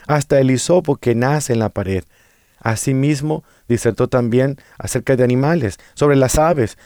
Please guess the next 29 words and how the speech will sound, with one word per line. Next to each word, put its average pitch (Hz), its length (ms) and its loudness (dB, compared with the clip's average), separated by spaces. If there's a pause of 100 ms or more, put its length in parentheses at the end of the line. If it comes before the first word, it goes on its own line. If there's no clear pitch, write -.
sobre 135 220 2
los 131 120 0
reptiles 135 560 0 (180)
y - 120 -6
sobre 120 220 2
los 110 180 -2
peces. 113 480 -8 (1080)
Así 175 300 -2
era 180 240 4
como 135 260 0
los 120 160 -2
hebreos 127 460 2
dividían 120 640 0 (160)
estas 117 440 -2
categorías 107 840 -2
del 104 160 -4
mundo 110 260 -2
animal. 95 400 -6 (580)
Sus 139 220 -4
estudios 165 440 0
incluían 143 500 2
la 127 160 0
zoología, 117 680 0 (400)
la 117 320 0
ornitología 123 880 0 (160)
y 117 80 0
el 107 100 2
medio 117 220 2
ambiente, 123 500 -2